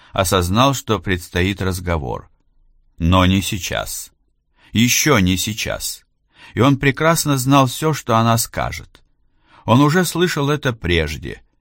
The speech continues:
Старые настойчивые аргументы, произносимые уверенным учительским голосом. "Ты зря тратишь тут время.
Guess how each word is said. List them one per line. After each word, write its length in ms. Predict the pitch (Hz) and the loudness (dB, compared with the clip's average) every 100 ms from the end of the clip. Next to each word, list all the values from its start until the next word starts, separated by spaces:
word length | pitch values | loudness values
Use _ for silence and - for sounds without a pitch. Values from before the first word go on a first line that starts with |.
| _ _ | _ _
Старые 600 | - - 101 110 104 101 | -16 -2 0 2 2 2
настойчивые 720 | 95 90 - 98 87 90 87 82 | 2 0 -2 -2 -2 0 2 0
аргументы, 640 | 76 78 78 82 104 127 | -2 -4 -2 -2 -2 -4
произносимые 1000 | 117 95 87 85 82 - 87 90 92 101 _ _ | -4 -2 -2 -2 -2 -2 -2 0 -2 -4 _ _
уверенным 680 | - 92 85 92 95 104 107 | -2 0 2 2 2 0 0
учительским 760 | 98 85 80 82 82 - 85 78 | -2 -4 -6 -6 -8 -4 -4 -4
голосом. 520 | 50 50 - - - _ _ _ _ _ _ _ _ _ | -6 -14 -14 -16 -18 _ _ _ _ _ _ _ _ _
"Ты 160 | 160 160 | 2 2
зря 340 | 151 143 101 | 2 2 2
тратишь 520 | 90 92 90 85 90 - | 0 0 0 -2 -4 -4
тут 240 | 95 82 | -6 -4
время. 520 | 80 85 87 98 107 | -2 0 0 -2 -6